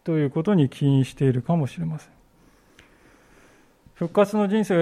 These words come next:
描こうとすると、私たちのイメージが地上のユートピアへの願望と一致することが多く、神ではなく人間が中心になってしまう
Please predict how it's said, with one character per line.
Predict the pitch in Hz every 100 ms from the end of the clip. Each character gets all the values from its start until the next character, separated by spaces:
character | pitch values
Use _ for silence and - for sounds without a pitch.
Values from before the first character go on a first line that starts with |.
| 165
描 | 185
こ | 190 185
う |
と | 165
す | 147
る | 156
と、 | 147
私 | 151 196 196
た | 180
ち |
の | 156
イ | 147
メ | 170
ー | 165
ジ | 131
が | 170 175
地 | - 165
上 | 175 247 240
の | 208
ユ | 151 214
ー | 262
ト | 277
ピ | 254 214
ア | 170
へ | 185
の | 175 131
願 | 143 147
望 | 143 139
と | 143
一 | 135 -
致 | 165
す | -
る | 156
こ | 165
と | 156 123
が |
多 | 117 120
く、 | 113 - _ _ _ _ _ _ _ _ _
神 | - 190 151
で | 143
は | 120
な | 120
く | 117
人 | 120 123 175 208
間 | 226 220
が | 220
中 | 202 190
心 | 185 185
に | 175
な | 180
っ |
て | 180 135
し | -
ま |
う | 123